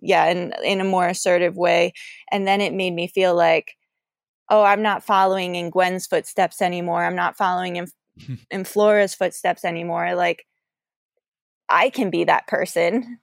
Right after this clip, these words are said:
Speaker 1: that I've always been like, "I need to ca-, I need to catch them. I wanna <laughs> catch them. I'm trying to do as well as they are. And I want people to do that with me now." <laughs>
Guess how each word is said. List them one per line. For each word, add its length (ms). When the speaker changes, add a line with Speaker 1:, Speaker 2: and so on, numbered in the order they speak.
Speaker 1:
that 340
I've 260
always 520
been 180
like, 320
"I 160
need 200
to 100
ca-, 160
I 100
need 160
to 100
catch 260
them. 340
I 140
wanna 240
<laughs> 120
catch 160
them. 260
I'm 140
trying 300
to 80
do 180
as 160
well 220
as 160
they 240
are. 280
And 160
I 120
want 200
people 260
to 80
do 200
that 160
with 180
me 180
now." 320
<laughs> 120